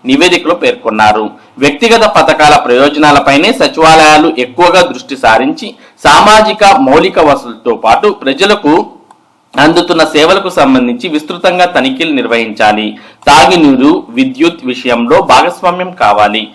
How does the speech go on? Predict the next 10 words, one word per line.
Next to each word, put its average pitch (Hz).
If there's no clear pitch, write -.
అంగన్వాడీ 180
కేంద్రాలు, 123
పాఠశాలలకు 185
ఇప్పటికే 170
ఆయా 143
శాఖాపరమైన 147
వ్యవస్థలు 127
ఉన్నందున 170
వాటిలో 185
జోక్యం 208